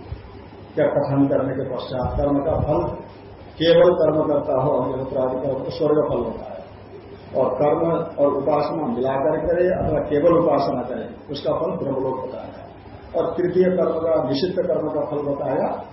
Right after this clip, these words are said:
माने प्रेतादि योनि, नारकीय योनि बताया। इस प्रकार कर्म का फल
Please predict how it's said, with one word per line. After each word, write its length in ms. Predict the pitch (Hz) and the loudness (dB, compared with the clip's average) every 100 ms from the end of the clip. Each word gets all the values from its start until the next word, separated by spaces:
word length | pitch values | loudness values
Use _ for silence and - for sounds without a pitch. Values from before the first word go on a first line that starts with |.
| - - - - - - - | -18 -20 -18 -18 -16 -12 -6
माने 380 | 131 127 123 - - - - - - | -4 -4 -6 -10 -14 -18 -18 -18 -2
प्रेतादि 480 | 147 147 147 139 139 | 2 4 6 6 4
योनि, 360 | 139 135 131 | 4 2 0
नारकीय 520 | 127 131 131 143 143 131 | 0 2 2 2 0 0
योनि 140 | 135 | -2
बताया। 600 | 175 - 110 208 - - - - - - - 156 | -4 -6 -8 -8 -10 -14 -16 -18 -18 -20 -8 -4
इस 120 | 139 | -4
प्रकार 500 | - 147 147 139 - | -4 0 4 4 4
कर्म 280 | 139 143 - | 2 4 4
का 160 | 131 | 2
फल 480 | - 139 131 113 - | 0 -2 -2 -2 -8